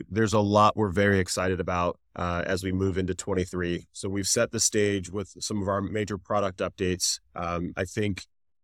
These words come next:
I feel very confident that, uh, once the configurator is updated, our product roadmap will be clear, uh, to all of our customers, pre-order holders and reservation holders alike.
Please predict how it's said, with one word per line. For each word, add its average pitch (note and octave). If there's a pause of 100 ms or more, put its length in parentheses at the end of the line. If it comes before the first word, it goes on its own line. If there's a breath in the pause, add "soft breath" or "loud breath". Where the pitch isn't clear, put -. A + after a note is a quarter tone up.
(260)
I G#2+
feel B2+
very G#2+
confident G#2
that, F#2+ (400)
uh, F2+ (640)
once A2
the A#2+
configurator G#2+
is F#2+
updated, F#2+ (500)
our G#2
product A2+
roadmap G2
will G2
be F#2
clear, G#2+ (200)
uh, F2
to F#2+ (180)
all G#2+
of F#2+
our F2+
customers, F#2+
pre-order G#2+
holders F#2
and F#2
reservation F2+
holders F2
alike. F2